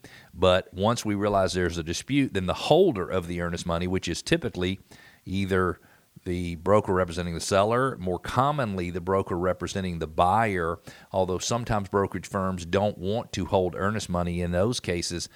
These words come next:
they ask the closing attorney to hold it. I don't necessarily like closing attorneys holding the earnest money because I don't think they're as accustomed to dealing with it as real estate brokers are. But what would happen is we would notify the holder that there was a dispute,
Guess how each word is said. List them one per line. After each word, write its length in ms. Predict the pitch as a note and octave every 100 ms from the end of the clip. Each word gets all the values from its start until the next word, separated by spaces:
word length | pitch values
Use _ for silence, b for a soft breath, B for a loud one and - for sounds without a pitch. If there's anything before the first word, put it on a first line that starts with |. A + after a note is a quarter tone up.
| B B -
they 180 | F2+ F#2
ask 180 | F2+ -
the 80 |
closing 460 | D#2+ B2+ E3+ A#2+ F2
attorney 340 | E2+ F#2 E2 E2
to 80 | -
hold 260 | F2+ E2+
it. 60 | F2
I 140 | F2+
don't 180 | G#2 G2
necessarily 460 | F#2 - F#2+ F2+ E2
like 260 | E2+ F#2
closing 340 | - F2+ E2+ E2
attorneys 340 | - F2+ E2
holding 320 | F#2 F2 E2+
the 120 | D#2 -
earnest 280 | G2+ G#2+
money 200 | F#2 F2
because 240 | E2+ E2+ E2+
I 80 | F2+
don't 160 | F2+
think 160 | G2 F2+
they're 160 | F2+
as 80 | E2+
accustomed 400 | D2 - F#2 E2+
to 80 | D#2
dealing 420 | C#2+ G2 A2 F2+
with 160 | E2 D#2
it 160 | E2 B B B B B B
as 340 | - F2+ F2 -
real 240 | F2+ F#2+ F2
estate 400 | - F2+ F2 D#2+
brokers 520 | F#2 A2 F#2+ E2+ E2 -
are. 420 | E2 D#2+ D#2 D#2+ B B B
But 100 | -
what 220 | G2 B2+ G#2
would 120 | F#2+
happen 440 | A#2+ C#3 D3+ A#2+
is 160 | G#2 F#2+
we 120 | G#2+
would 200 | F#2+ E2+
notify 600 | G#2+ C3 C#3 - F#2+ F#2
the 100 | F2
holder 600 | - C3 C3+ E3 A2 F#2
that 160 | F#2 -
there 160 | G2
was 200 | F#2+ E2+
a 40 | E2+
dispute, 560 | E2 - - B2+ -